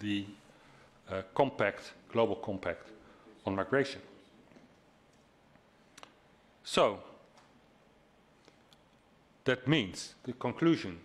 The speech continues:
can already be that European Parliament elections will be rigged. And only the United States of America, Australia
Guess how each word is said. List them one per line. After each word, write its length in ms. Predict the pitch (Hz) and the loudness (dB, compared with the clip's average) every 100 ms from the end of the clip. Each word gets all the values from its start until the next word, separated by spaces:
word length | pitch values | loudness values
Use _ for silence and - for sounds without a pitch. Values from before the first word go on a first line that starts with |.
| - - - - | -20 -20 -20 -4
can 260 | 139 113 113 - 131 | -2 -2 -6 -2 4
already 400 | 139 143 185 123 | 6 6 4 2
be 320 | 127 143 - - - - - - _ - - - - - | 6 6 4 -6 -18 -20 -20 -20 _ -20 -20 -20 -6 -2
that 180 | 131 135 | 0 2
European 480 | 135 135 151 123 - - - - | 2 4 2 2 -2 -16 -6 2
Parliament 380 | 139 127 113 110 | 4 4 -4 2
elections 540 | 113 120 - 107 - | 2 2 -2 -4 2
will 100 | 123 | 4
be 120 | 113 | 6
rigged. 380 | 110 120 - - - - _ _ _ - - - _ - - - - - - | 6 4 2 -12 -18 -20 _ _ _ -20 -20 -20 _ -20 -20 -20 -20 -20 -6
And 140 | 135 165 | -4 4
only 400 | 180 180 139 113 - - - - - | 4 4 0 -4 -14 -20 -20 -20 -2
the 80 | 123 | 2
United 320 | 135 147 151 | 4 2 0
States 300 | - 165 135 | 0 2 2
of 60 | 120 | 2
America, 520 | 127 160 - 131 120 - - | 2 2 2 2 2 -4 -4
Australia 560 | - - 160 127 120 | 0 4 4 4 0